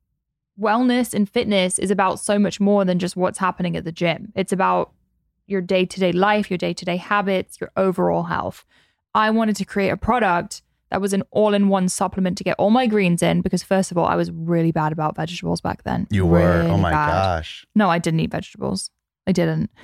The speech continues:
Speaker 1: So I wanted something that was gonna help me get my vegetables in, get my fruits in, get my nutrients in,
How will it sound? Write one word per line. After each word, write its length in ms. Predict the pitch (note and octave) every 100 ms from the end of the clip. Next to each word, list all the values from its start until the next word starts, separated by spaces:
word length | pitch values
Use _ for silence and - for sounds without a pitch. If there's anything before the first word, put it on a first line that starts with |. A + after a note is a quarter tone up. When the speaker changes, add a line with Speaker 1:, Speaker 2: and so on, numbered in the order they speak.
| -
Speaker 1:
So 140 | - A3
I 80 |
wanted 340 | G3+ G#3+ A3+ A3+
something 280 | C4 B3 A#3+
that 180 | A3
was 100 | G3+
gonna 200 | G3 G#3+
help 160 | G#3 G3+
me 100 | F#3
get 160 | G3 F#3+
my 100 | A3+
vegetables 540 | A3 G3+ F3+ F3+ F3+
in, 320 | F3 E3+ F3+ - _ _
get 140 | F#3+
my 140 | G3 G#3+
fruits 340 | - F3 -
in, 260 | F3+ F3 F3
get 180 | F3+ F#3
my 100 | F#3+
nutrients 600 | F3+ D#3+ F3+ E3+ F#3 -
in, 320 | F3 E3